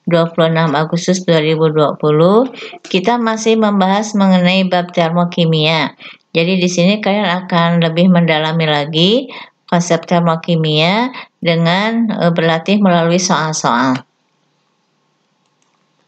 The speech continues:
Ini tujuan pembelajarannya. Kalian lebih memahami konsep termokimia melalui latihan soal-soal.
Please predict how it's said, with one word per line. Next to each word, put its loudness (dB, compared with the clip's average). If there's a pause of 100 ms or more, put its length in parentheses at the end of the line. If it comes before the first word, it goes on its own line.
(1500)
Ini 0
tujuan 0
pembelajarannya. 0 (640)
Kalian 0
lebih 2
memahami 0
konsep 0
termokimia 0
melalui 2
latihan 0
soal-soal. -2